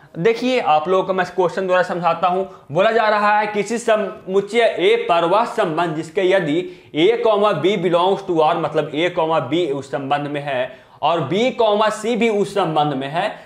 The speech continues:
तब आप लोगों को संक्रामक होने के लिए ए कॉमा सी होना चाहिए, तब वह कहलाएगा संक्रामक संबंध।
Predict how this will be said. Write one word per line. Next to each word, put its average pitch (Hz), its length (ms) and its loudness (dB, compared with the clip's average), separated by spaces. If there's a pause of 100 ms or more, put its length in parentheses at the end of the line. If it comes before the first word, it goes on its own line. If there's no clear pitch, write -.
(240)
तब 240 240 2
आप 175 280 2
लोगों 175 300 4
को 214 180 0
संक्रामक 202 560 0
होने 160 280 -2
के 156 160 -6
लिए 160 220 2
ए 170 380 0 (100)
कॉमा 147 400 2
सी 135 340 -8 (140)
होना 110 360 -6
चाहिए, 120 720 -4 (460)
तब 160 260 2
वह 165 160 2
कहलाएगा 143 800 2
संक्रामक 135 800 -4
संबंध। 120 720 -2